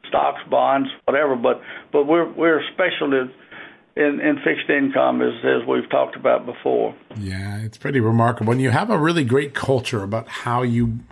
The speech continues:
Speaker 2: create your staff. I know, you know, there are always brokers that are out there that you can pick off from other competitors, but a lot of times you basically bring your brokers in as candidates. You hire them, you train them,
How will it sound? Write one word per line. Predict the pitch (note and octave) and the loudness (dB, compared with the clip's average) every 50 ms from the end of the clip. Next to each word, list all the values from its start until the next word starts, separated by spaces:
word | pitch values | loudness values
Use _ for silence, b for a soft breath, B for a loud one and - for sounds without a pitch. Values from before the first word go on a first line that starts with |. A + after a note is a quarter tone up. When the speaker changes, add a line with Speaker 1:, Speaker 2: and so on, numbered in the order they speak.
| B2+ | -14
Speaker 2:
create | - - - B2+ A#2 B2+ C3+ B2+ - | -8 -4 -2 0 2 2 2 0 0
your | B2 A2 - | -2 -2 -2
staff. | - - - C3+ A#2 A#2 A#2 - - | -4 -4 -2 -2 0 0 0 0 -2
I | B2+ A#2+ | -2 0
know, | A#2+ B2+ C3 B2+ B2+ B2+ B2 B B B B B B B B | 0 2 2 4 4 2 2 B B B B B B B B
you | G#3 F#3 | 0 0
know, | B2+ G#2 | 0 2
there | G#2+ B2+ C3+ | 2 4 4
are | C3+ | 4
always | C3+ C#3 C#3 B2+ F#2+ | 4 4 4 4 2
brokers | - C3 C#3 C#3+ C#3+ - C#3 B2+ A2 | 0 0 0 2 2 2 2 2 2
that | B2 C3+ C#3 C#3 | 2 0 0 0
are | C#3 C3+ C3 C3 C3 C3 C3+ - | 0 0 2 2 2 0 -2 -2
out | - C#3 C3+ B2 | 0 0 0 2
there | - D3+ C3+ B2+ | 2 2 2 2
that | C#3 C#3 | 2 0
you | C3+ A#2 | -2 -2
can | - B2+ | -2 -2
pick | A2+ C#3 C3+ - | 0 0 0 2
off | B2+ B2+ A#2+ - | 2 2 2 2
from | C3+ B2+ | 0 0
other | A#2+ B2 A#2+ A#2 | 2 2 2 2
competitors, | - C3 A#2 B2+ C3+ C3+ C3 B2 B2 C3 B2+ A#2 G#2 | 0 0 0 2 2 2 2 2 4 4 4 2 2
but | A2+ C3 C3 A#2+ A#2+ B B B B B B | 2 0 0 -2 -4 B B B B B B
a | B2 C3 | 0 2
lot | D#3 F#3 A#3+ D4 | 2 2 2 0
of | - | -2
times | G3 F#3 F#3 F#3 D#3+ A#2 - | 0 0 0 0 0 -2 -2
you | A3+ E3+ D#3 F3+ A#3 A#3 | -4 -2 2 2 4 4
basically | D#3 D#3 F3+ E3+ - G#3 D#3+ - E3 C#3+ | 2 2 0 0 0 -2 -2 0 0 0
bring | B2 A#2 D#3 F#3 G3 E3+ | 2 2 0 0 0 2
your | D#3 D3 D3 | 2 2 0
brokers | D3+ - D3 D#3 D3+ C3+ C3+ A2+ C#3 | 0 0 0 0 2 2 0 2 2
in | D3 C#3+ C#3 | 2 2 2
as | C3+ B2+ A#2 | 2 0 -2
candidates. | - - D3+ D3 D3 C#3+ D3 C#3+ B2 - | -2 0 0 2 2 2 2 2 2 0
You | C3 A#2+ A2 | -2 -2 0
hire | - C3+ D3+ D#3 D3+ D3+ | 0 0 0 0 2 0
them, | D3 D3+ D3 C#3+ C#3 | 2 2 2 2 2
you | C3 | 0
train | A#2+ - - D3 C#3+ D3 C#3+ | 0 0 0 0 2 2 2
them, | C#3+ C#3+ C#3+ C3 | 2 2 2 0